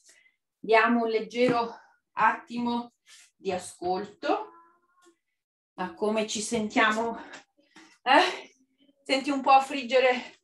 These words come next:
le braccia, un pochino di più le gambe, con il cerchietto, come ti ho detto, da una parte è molto didattico per rinforzare la nostra powerhouse, dall'altro più abbiamo powerhouse e consapevolezza dell'utilizzo, più andiamo a stringere il cerchietto,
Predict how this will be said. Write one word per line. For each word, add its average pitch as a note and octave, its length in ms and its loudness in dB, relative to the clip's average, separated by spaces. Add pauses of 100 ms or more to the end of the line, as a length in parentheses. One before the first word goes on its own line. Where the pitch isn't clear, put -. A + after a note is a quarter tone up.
(520)
le A#3 140 4
braccia, E4 840 2
un A#3+ 140 -12
pochino B3 340 -6
di A#3+ 140 -10
più A#3 140 -10
le A3 140 0
gambe, C#4+ 720 4
con A#3 120 -4
il A#3 160 -6
cerchietto, C4 560 -2
come A#3+ 260 -2
ti A#3+ 120 -4
ho C4 60 2
detto, A3+ 500 2 (340)
da A#3 140 4
una B3+ 180 2
parte G4 320 4
è D4 40 0
molto D4 360 -4
didattico A#3 720 0
per A3+ 640 0
rinforzare A#3 800 2
la G#3+ 160 4
nostra G#3+ 360 -2
powerhouse, C4+ 840 2 (440)
dall'altro B3+ 680 6
più D4 200 -8
abbiamo C#4 560 2
powerhouse B3 720 -2
e G#3+ 80 -14
consapevolezza A#3+ 960 0
dell'utilizzo, G#3+ 760 0
più C#4 320 2
andiamo A3 420 2
a G#3 40 -2
stringere G3+ 540 -4
il G3+ 140 -2
cerchietto, F#4 840 0